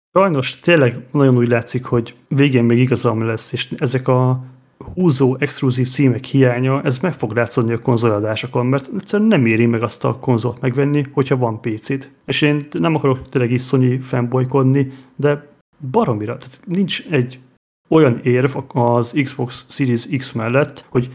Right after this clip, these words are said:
csak ez vegyem meg, ha van egy P C-m. Nincs konkrétan. És most ugye ezek ilyen pletykák még, de a legtöbb újságíró azt gondolja, hogy bejelentette ugye a,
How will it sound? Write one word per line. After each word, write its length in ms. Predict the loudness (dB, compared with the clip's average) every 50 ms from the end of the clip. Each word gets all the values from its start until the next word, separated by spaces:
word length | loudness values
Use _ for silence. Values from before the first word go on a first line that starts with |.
| -18 -20 _ _
csak 200 | -2 -2 -2 0
ez 160 | -2 -2 -2
vegyem 220 | -2 -2 0 0 2
meg, 240 | 0 0 0 -2 -6 -18 -20 _ _ -16
ha 180 | -6 -2 0
van 280 | 2 4 4 2 2 0
egy 120 | -4 -6
P 200 | -6 -6 -6 -6
C-m. 180 | -6 -6 -8 -10 -10 -12 -18 _ -16 -16 -16 -12 _ -2
Nincs 360 | -2 0 -2 -2 -8 -16 -18 _ _ _
konkrétan. 560 | -8 -6 -6 -4 -4 -6 -8 -8 -10 -12 -14 -16 _ _ _ _ _ _ _ _ _ _ -6
És 280 | -4 -4 -4 -6 -8 -4
most 340 | 0 2 2 2 2 -2 -4 0
ugye 140 | 2 2 2 2 0
ezek 240 | -2 -2 -2 0 2
ilyen 220 | 2 2 2 0
pletykák 500 | 0 0 0 0 -2 -4 -4 -4 -4 -2
még, 280 | -2 0 2 2 2 2
de 260 | 0 0 0 -2 -2 -6 -18 -20 -20 -20 _ _ _ _ _ _ _
a 80 | -2 0
legtöbb 320 | 0 0 0 -2 -2 2
újságíró 600 | 2 2 2 2 2 2 2 4 4 4 4 4
azt 160 | 2 2 2 2
gondolja, 500 | 2 0 0 0 0 0 0 0 0 0
hogy 180 | 0 -2 -2
bejelentette 640 | 0 2 2 2 2 0 -2 -6 -8 -6 -4 -4 -2
ugye 220 | -2 -2 -2 -2
a, 280 | -2 -2 -4 -4 -4